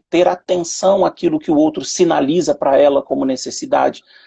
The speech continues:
Né? Quantas e quantas mulheres, por exemplo, a gente conhece que tão o tempo inteiro sinalizando para o homem que querem um momento de conversa,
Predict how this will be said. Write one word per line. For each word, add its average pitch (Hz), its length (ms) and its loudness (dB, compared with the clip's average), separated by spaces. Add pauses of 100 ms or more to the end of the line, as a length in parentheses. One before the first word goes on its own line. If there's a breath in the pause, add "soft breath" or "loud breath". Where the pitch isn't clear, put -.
(220 soft breath)
Né? 190 140 0
Quantas 277 480 0
e 220 60 -6
quantas 220 340 -6
mulheres, 170 420 2
por - 140 -10
exemplo, 147 260 -4
a 143 40 -2
gente 143 180 -14
conhece 147 720 -4
que 208 140 -4
tão 247 160 0
o 226 60 -6
tempo 339 280 -2
inteiro 233 400 0
sinalizando 247 1000 -4
para 202 220 0
o 330 60 -2
homem 190 200 2
que - 120 -8
querem - 260 0
um 185 60 0
momento 165 360 -2
de 139 120 -10
conversa, 131 640 -2